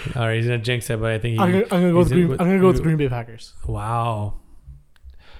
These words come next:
Speaker 1: Um,
Speaker 2: I think Aaron Rodgers is gonna put a big F U to that whole organization.
Speaker 1: w-, imagine he does that and he asks for a trade.
Speaker 2: That's what I feel he's gonna do.
Speaker 1: It's like, "Yo, do it," right? He's gonna do the Tom Brady on the New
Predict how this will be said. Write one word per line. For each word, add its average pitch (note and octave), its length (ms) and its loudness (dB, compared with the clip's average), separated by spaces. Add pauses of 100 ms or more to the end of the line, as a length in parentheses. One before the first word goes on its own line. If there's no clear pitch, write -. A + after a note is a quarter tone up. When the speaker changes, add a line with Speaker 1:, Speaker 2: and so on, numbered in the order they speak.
(180)
Speaker 1:
Um, A2 320 -2
Speaker 2:
I - 20 -4
think F3 180 -6
Aaron D#3+ 160 0
Rodgers C#3+ 200 0
is C3+ 80 -4
gonna C#3 120 -4
put C#3 120 -2
a C3 40 -2
big C3+ 480 -4
F - 260 -6
U A#2+ 60 -4
to B2+ 120 -10
that G#2+ 120 -8
whole A2+ 160 -6
organization. G#2 680 -8
Speaker 1:
w-, C#3 180 -4
imagine C#3+ 220 -2
he E3 60 0
does B2+ 180 -2
that C#3 80 0
and B2+ 100 0
he B2 60 -4
asks A2 240 -4
for A#2+ 100 -4
a G#2 60 -4
trade. A2+ 340 -6 (100)
Speaker 2:
That's - 240 -2
what - 100 6
I F3 120 6
feel C#4+ 320 6
he's G3+ 220 4
gonna C4 180 4
do. - 240 2
Speaker 1:
It's D4 100 6
like, C3 180 0
"Yo, A#2 220 -2
do A#2+ 220 0
it," A#2 220 -4
right? B2+ 100 -2
He's B2+ 160 -4
gonna B2 120 -4
do B2 160 -2
the A#2 60 -6
Tom B2 240 -2
Brady A#2+ 240 -2
on A#2 100 -2
the A2+ 60 -2
New A2 180 -2